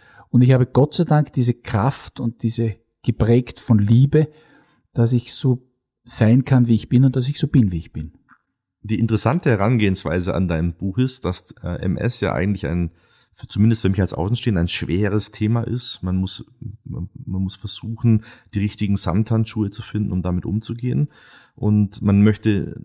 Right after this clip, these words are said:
Speaker 2: man möchte nicht zu vorsichtig sein, äh, aus zu viel Ehrfurcht oder Respekt vor dem Thema. Man möchte aber auch nicht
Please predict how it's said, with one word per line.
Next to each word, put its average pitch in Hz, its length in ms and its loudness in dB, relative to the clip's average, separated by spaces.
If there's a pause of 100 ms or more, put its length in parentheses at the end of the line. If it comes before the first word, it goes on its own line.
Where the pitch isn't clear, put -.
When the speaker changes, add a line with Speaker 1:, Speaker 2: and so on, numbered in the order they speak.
Speaker 2:
man 98 200 -2
möchte 101 260 2
nicht 104 180 2
zu 113 100 0
vorsichtig 120 640 -2
sein, 143 420 -2
äh, - 40 -4
aus - 440 -4
zu - 120 -10
viel 85 320 -4
Ehrfurcht 98 360 -8
oder 90 160 -6
Respekt - 320 -6
vor 120 120 -4
dem 120 100 -2
Thema. 113 220 -4
Man 101 140 -2
möchte 101 260 -2
aber 95 200 -4
auch 78 180 -6
nicht 104 320 -2